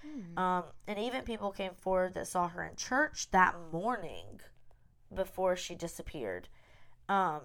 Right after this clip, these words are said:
Speaker 2: and said she was acting strange.
Speaker 1: Hmm.
Speaker 2: So I think this was,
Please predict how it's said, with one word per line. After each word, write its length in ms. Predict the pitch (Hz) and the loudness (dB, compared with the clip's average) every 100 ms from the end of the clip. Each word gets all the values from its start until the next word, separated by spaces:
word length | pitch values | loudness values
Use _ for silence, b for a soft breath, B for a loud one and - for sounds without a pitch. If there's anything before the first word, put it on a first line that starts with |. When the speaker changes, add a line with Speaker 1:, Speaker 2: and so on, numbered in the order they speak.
| - | -8
Speaker 2:
and 180 | 185 175 | -6 0
said 180 | 185 170 | 0 0
she 140 | 190 | -2
was 160 | 180 151 | -2 0
acting 320 | 156 - 135 - | 0 -2 -12 -10
strange. 640 | - 151 80 85 - - - | -4 -4 -4 -12 -14 -14 -14
Speaker 1:
Hmm. 240 | 165 127 135 - | -12 -12 -12 -12
Speaker 2:
So 460 | - 226 220 208 - | 8 12 12 10 6
I 80 | |
think 260 | - 277 - | 4 0 0
this 240 | 196 - | -2 -2
was, 520 | 202 190 175 - - | 0 0 0 -4 -8